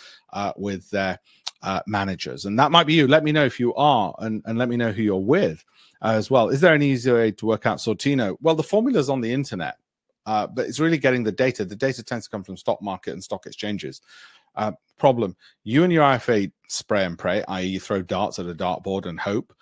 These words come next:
There's no strategy, underperformance, and these are I F As, and they've put it in dozens of funds. And this might be a lot of you. People are holding on too long. They don't know when to let go. And I don't want you looking at your portfolio every day. I think it's your pension.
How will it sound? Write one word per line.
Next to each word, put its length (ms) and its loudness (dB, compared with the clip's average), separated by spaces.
There's 160 -6
no 140 4
strategy, 760 -2
underperformance, 920 -4
and 120 -4
these 160 0
are 60 -2
I 120 -2
F 120 -8
As, 300 -6
and 180 -6
they've 120 -6
put 140 -4
it 80 -2
in 80 -10
dozens 340 -8
of 80 -20
funds. 280 -12
And 80 -10
this 120 -8
might 180 0
be 80 -2
a 40 -2
lot 220 -4
of 100 -12
you. 140 -20
People 200 0
are 80 4
holding 240 0
on 140 -4
too 180 -6
long. 240 0
They 140 -4
don't 180 -4
know 80 -12
when 140 -10
to 100 -16
let 220 -10
go. 240 -4
And 200 -2
I 120 4
don't 100 6
want 140 0
you 80 0
looking 260 -4
at 60 -10
your 100 -12
portfolio 540 -4
every 260 -8
day. 220 -6
I 120 -12
think 220 -4
it's 180 -4
your 240 0
pension. 540 -8